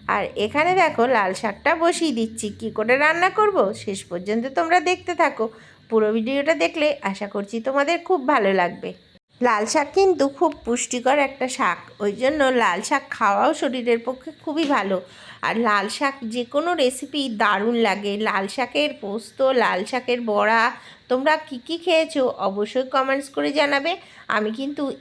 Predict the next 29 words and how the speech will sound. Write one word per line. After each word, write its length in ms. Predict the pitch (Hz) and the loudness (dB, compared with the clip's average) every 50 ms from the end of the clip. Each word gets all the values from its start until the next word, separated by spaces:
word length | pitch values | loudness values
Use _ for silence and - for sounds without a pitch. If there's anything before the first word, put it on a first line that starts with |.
| - 208 | -2 0
এই 80 | 220 220 | 0 2
রেসিপিগুলো 640 | 214 214 226 220 - - 277 277 269 277 302 302 247 208 202 | 0 -2 -2 -2 -8 -8 -8 -6 -4 -2 0 2 2 2 0
বিভিন্ন 300 | 220 214 208 226 233 233 226 233 247 | -4 -4 -2 -2 0 0 2 2 2
রকমভাবে, 520 | 262 254 - 302 302 302 302 294 269 277 247 214 233 | 2 0 -2 -6 -2 0 0 0 0 -2 -2 -2 -4
বিভিন্নভাবে 720 | 226 214 247 285 285 285 294 294 294 247 226 196 202 233 240 - | -4 -2 -4 -2 0 2 2 0 2 0 -2 0 0 0 0 0
করে 180 | 208 196 196 196 | -2 -2 -2 -2
থাকি 340 | 196 226 202 202 - 196 196 196 - - - - - _ - | -4 -6 -6 -6 -8 -14 -14 -14 -14 -20 -20 -20 -20 _ 0
বাড়িতে, 400 | 208 202 208 196 202 196 - 196 208 208 202 | 0 0 2 0 -4 -2 -2 -4 -4 -2 -2
বিভিন্নভাবে 720 | 226 233 254 269 269 285 294 262 262 254 240 202 208 226 247 247 | -4 -2 -2 -2 -2 0 0 0 0 0 -2 0 2 2 2 2
আমরা 180 | 233 226 247 285 | 0 0 0 0
এই 120 | 311 277 262 233 | 0 2 2 0
লাল 140 | 190 180 196 - | 0 0 -2 -4
শাকের 240 | 233 208 - 214 202 196 | -6 -6 -6 -4 -4 -4
রেসিপি 300 | 196 196 - 208 226 240 - - | -6 -6 -8 -10 -10 -8 -4 -2
করে 140 | 214 190 185 - | 0 0 0 -2
থাকি। 220 | 214 190 196 180 196 - - - - - _ _ | -6 -8 -8 -12 -14 -16 -16 -20 -20 -20 _ _
তো 100 | 294 311 320 262 233 | 2 4 4 4 2
ইলিশ 220 | 220 214 214 220 - 240 | -2 -4 -6 -8 -4 -2
মাছের 300 | 208 220 226 - 247 240 | -4 -2 0 0 -2 0
মাথাগুলোকে 680 | 254 247 247 247 285 277 254 262 262 294 294 - 381 392 - - - 208 | 2 0 0 0 -2 -2 -2 -4 -6 -6 -6 -2 -2 -2 -2 -2 -2 -2
আমি 180 | 208 208 240 320 440 415 - - | -2 -2 -2 -2 -2 -4 -4 -6
ছোট 180 | - 294 233 240 269 262 | -8 -6 -6 -6 -8 -8
ছোট 140 | 359 330 381 381 330 | -10 -8 -8 -4 -2
যেহেতু 280 | 359 370 349 277 - - - - - - 202 | 0 -2 -2 -2 -6 -10 -12 -8 -4 -2 -2
একসাথেই 460 | 208 - - - 226 220 - 269 277 277 269 | -2 -4 -6 -6 -6 -4 -4 -4 -4 -4 -2
ভেজে 260 | 311 285 254 262 277 | -2 -2 -2 -2 -2
নিচ্ছি 360 | 285 285 294 285 - - 302 320 | -2 -2 -4 -6 -8 -8 -8 -4
সব 200 | 302 330 294 285 285 - | 0 0 0 0 0 -4
কটাকে। 360 | 285 285 277 277 285 294 359 | -4 0 0 -2 -2 0 -2